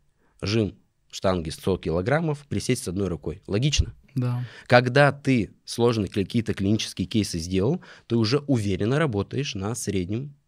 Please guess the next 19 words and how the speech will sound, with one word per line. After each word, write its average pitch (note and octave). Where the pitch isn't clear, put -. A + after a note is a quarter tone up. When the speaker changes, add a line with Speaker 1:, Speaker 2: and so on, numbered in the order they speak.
Speaker 1:
случае, C3
то -
есть -
или A2
более F#2+
на D#2
легком -
Speaker 2:
Да, C3+
Speaker 1:
сложности. -
Speaker 2:
да. -
Speaker 1:
И -
продолжаем. G2
Я C#3
думаю, F3
ничего E3+
страшного, F3+
абатменты A2
мы F2+
переделаем. C#3+